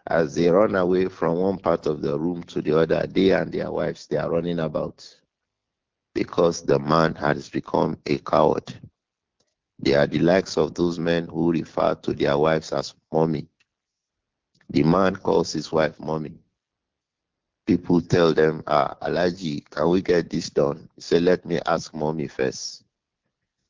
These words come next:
The woman had turned him to a coward. Brothers, don't be coward. Stand up. Don't become cowards.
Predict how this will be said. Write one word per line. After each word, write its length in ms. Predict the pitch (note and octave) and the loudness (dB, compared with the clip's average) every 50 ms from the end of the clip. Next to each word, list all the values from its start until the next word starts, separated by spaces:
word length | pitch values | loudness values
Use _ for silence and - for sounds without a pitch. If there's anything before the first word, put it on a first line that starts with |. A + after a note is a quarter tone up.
| _ - | _ -6
The 160 | - - C#2 C2+ | -2 0 2 4
woman 420 | D2+ E2 F2 E2+ E2 E2 D#2+ E2 | 4 2 2 2 2 2 2 0
had 320 | E2+ D#2+ D2+ C#2 - - _ | -4 -6 -6 -8 -8 -2 _
turned 280 | - E2+ E2+ E2 D2+ | 0 0 0 -2 -4
him 240 | - - D2 D2+ D2 - | -6 -6 -6 -6 -8 -8
to 160 | - - C#2 | -4 -2 -2
a 60 | B1 | -2
coward. 680 | G#1 - - - D#2 D#2 D2 B1+ - - - - - - _ _ _ _ _ _ _ _ _ _ _ _ _ _ - - - - - - | -2 -4 -2 0 2 2 2 0 -2 -6 -12 -12 -12 -12 _ _ _ _ _ _ _ _ _ _ _ _ _ _ -20 -20 -20 -20 -8 0
Brothers, 500 | E2 A2+ B2+ C3 A#2+ C#3 C3+ B2+ G#2+ - | 4 6 6 6 8 8 6 6 4 0
don't 220 | - C3+ C3+ C3 | 0 2 2 2
be 100 | B2 A#2+ | 0 -4
coward. 480 | A#2+ - D3 C#3 C#3 C#3+ C3+ A#2+ - - - _ _ _ | -4 2 6 8 8 8 8 6 0 -6 -14 _ _ _
Stand 320 | - _ - C#3 D3 D3 | -10 _ 0 0 4 6
up. 260 | D3 D3 C#3 - - _ _ _ _ _ _ _ _ _ _ _ _ _ _ _ _ _ _ _ | 6 6 6 4 2 _ _ _ _ _ _ _ _ _ _ _ _ _ _ _ _ _ _ _
Don't 200 | - A#2 B2+ C3 | 0 2 2 2
become 380 | A2+ A2 - - - A#2+ A2+ A2+ - _ | -2 -6 -4 -2 -2 -2 -2 -6 -8 _
cowards. 840 | - F3 D#3 E3+ D#3 C#3 - - - - - - - - - - | 0 4 6 6 6 6 4 0 -10 -20 -20 -18 -18 -18 -20 -20